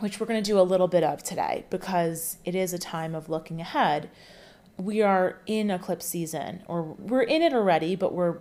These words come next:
heading toward the first eclipse. And the first eclipse will be November thirtieth. So we have two eclipses for this eclipse season, which comes every six months.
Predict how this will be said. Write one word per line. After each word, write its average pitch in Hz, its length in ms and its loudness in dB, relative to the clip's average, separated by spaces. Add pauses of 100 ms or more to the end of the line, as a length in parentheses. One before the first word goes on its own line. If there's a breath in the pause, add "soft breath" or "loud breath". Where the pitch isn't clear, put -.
(160)
heading 202 320 -2
toward 180 220 -2
the 170 60 -6
first 156 360 -6
eclipse. - 580 -4 (640 loud breath)
And 233 120 2
the 240 80 0
first 254 280 4
eclipse 277 340 -2
will 226 80 0
be 202 280 0
November 180 360 -2
thirtieth. 170 480 -2
So - 120 -8
we 202 60 0
have 202 120 -2
two 262 240 -2
eclipses 190 880 0
for 196 200 -4
this 190 240 0
eclipse 226 360 -4
season, 160 420 -4
which 170 220 -4
comes 185 240 -4
every 196 240 2
six 202 360 -6
months. 180 540 -6